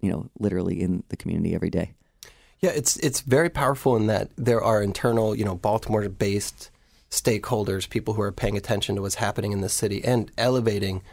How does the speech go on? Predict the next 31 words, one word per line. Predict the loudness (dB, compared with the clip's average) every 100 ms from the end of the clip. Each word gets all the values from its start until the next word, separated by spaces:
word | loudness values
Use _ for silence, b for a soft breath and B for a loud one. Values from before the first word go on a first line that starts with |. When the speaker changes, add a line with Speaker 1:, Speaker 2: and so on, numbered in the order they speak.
| b
Speaker 2:
within | -2 2 4
the | 4
city. | 2 0
But | 0 0
then | 2
there's | 2 2
that | 0
whole | 0 -2
component | -2 -2 0 0 -2
of | -4 -2
elevating | 0 0 -2 -2 -2
outside | 0 0 0 0 0
of | -2
the | -2
city, | -2 -2 -6 B B B B -6
particularly | 0 2 2
to | 2
people | 0 0 0 0
who | 0 0
have | 0 -2
roots | 0 0 0 0
in | 2
Baltimore | 2 0 0 0 0 -4 B B B -8
or | -4
spent | -2 -2
significant | 0 0 0 -2 -4
time | 0 2 2 0
here. | -2 -2 -2 B B B B B -2
Uh, | 0 2 0 -2 -12 -20 -14 -2
you | 2
know | 4 2